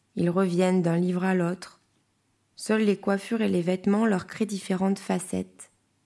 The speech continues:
Dans Les Amours suspendus, par exemple, la robe de la femme principale est composée d'un patchwork de trois couleurs, celle des robes des trois autres femmes,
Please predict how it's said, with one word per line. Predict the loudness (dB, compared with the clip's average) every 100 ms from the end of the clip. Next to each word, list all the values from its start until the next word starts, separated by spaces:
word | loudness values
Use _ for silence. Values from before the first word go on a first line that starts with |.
| _ _ _ _ _ _ _ _ _ _ _ -4
Dans | 0
Les | 2 4
Amours | 2 2
suspendus, | -2 -4 -2 0 0 -2
par | -4 -2
exemple, | 0 0 0 -2 -6 -14 _ _ _ _ _ _ _ _
la | 0 0
robe | 2 2
de | 2
la | 0 -2
femme | 0 0 0
principale | -2 -4 -2 -6 -2 -4 -2 -8 -14 _ _ _ _ _ _ _ -6
est | -2
composée | 0 2 2 2
d'un | 4 2
patchwork | 2 0 -2 -4 -4 -2 -2
de | -2
trois | -4 -4 -4
couleurs, | -2 -2 -2 -4 -12 _ _ _ _ _ _ _ _ -8
celle | 0 2
des | 2 2
robes | 2 0 0
des | -4
trois | -2 -2 -2 -2
autres | -4 -6
femmes, | -8 -4 -4 -2 -6